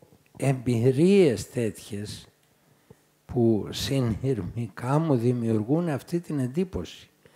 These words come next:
Αλλά τις έχω αποθήσει είτε στο υποσυνείδητο, είτε στο ασυνείδητο.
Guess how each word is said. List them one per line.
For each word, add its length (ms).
Αλλά 380
τις 260
έχω 240
αποθήσει 760
είτε 240
στο 180
υποσυνείδητο, 920
είτε 220
στο 180
ασυνείδητο. 1000